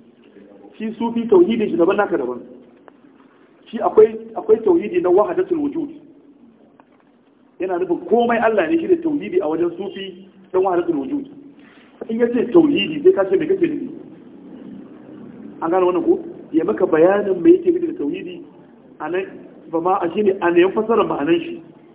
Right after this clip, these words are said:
Fa ma kana haqqan, uzbita min,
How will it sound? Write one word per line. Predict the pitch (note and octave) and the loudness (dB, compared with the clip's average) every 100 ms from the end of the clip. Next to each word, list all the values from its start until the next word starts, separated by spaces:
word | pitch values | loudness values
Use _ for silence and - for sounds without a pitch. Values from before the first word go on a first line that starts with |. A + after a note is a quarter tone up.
| - - - - - _ - _ _ | -20 -20 -20 -20 -20 _ -20 _ _
Fa | D#3+ | -2
ma | F3+ G3+ | 0 0
kana | G#3 G#3 E3 | 2 0 0
haqqan, | F#3+ - E3 A#2+ - - - _ _ _ _ _ | -2 -4 -10 -12 -16 -20 -20 _ _ _ _ _
uzbita | A#3 F3 G3+ F#3 | -6 -4 0 0
min, | D#3 | 0